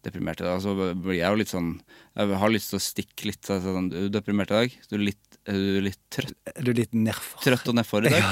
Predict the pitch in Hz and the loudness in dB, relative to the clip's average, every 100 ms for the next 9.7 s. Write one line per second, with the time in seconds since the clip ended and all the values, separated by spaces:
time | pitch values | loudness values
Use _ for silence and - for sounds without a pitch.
0 | 95 - - 123 113 - _ - 101 90 | 0 0 0 2 2 0 _ -4 2 2
1 | 82 - 117 135 - - - - 104 95 | 2 0 2 2 0 -14 -10 2 6 8
2 | 117 113 98 - - 104 101 71 76 - | 8 6 2 -2 2 4 4 2 -2 -6
3 | 87 - 87 - 95 104 - - 98 95 | -10 -6 -6 -4 -4 -4 -6 -4 -2 0
4 | 98 - 98 95 - 147 139 131 131 127 | -2 -4 -6 -6 -4 -2 2 4 4 4
5 | - 127 123 - 143 131 127 123 120 113 | 4 4 2 0 4 6 8 6 4 2
6 | - - - 117 113 110 123 120 120 123 | -2 -2 0 0 0 0 0 2 4 2
7 | 107 - - 107 101 92 104 - 110 101 | 2 -2 -2 -2 -4 -4 -6 -4 -6 -6
8 | 92 - 104 101 98 95 95 85 _ _ | -6 -6 -6 -4 -2 -2 -4 -6 _ _
9 | - 117 120 117 - 120 - | -2 4 6 6 2 0 -6